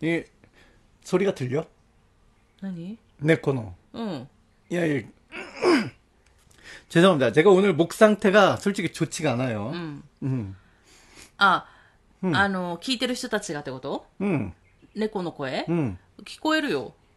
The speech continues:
Speaker 1: あー。
Speaker 2: まあ、
Speaker 1: 편집할 때
Speaker 2: わかんない。
Speaker 1: 들립니까?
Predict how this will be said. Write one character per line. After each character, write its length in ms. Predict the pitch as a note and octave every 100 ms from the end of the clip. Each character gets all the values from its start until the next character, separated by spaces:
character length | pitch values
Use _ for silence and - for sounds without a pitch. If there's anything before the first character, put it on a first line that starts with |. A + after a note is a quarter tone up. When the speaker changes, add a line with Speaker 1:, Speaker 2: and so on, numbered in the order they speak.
| _ _ _ -
Speaker 1:
あ 800 | D3 E3 E3+ E3+ F3 E3+ C#3+ G2 - -
ー。 40 |
Speaker 2:
ま 80 | A3
あ、 40 |
Speaker 1:
편 40 | G#3+
집 20 |
할 120 | G#3+
때 60 | F#4
Speaker 2:
わ 60 |
か 20 |
ん 40 | D#4
な 100 | G3
い。 20 |
Speaker 1:
들 40 |
립 80 | D3+
니 20 |
까? 160 | E3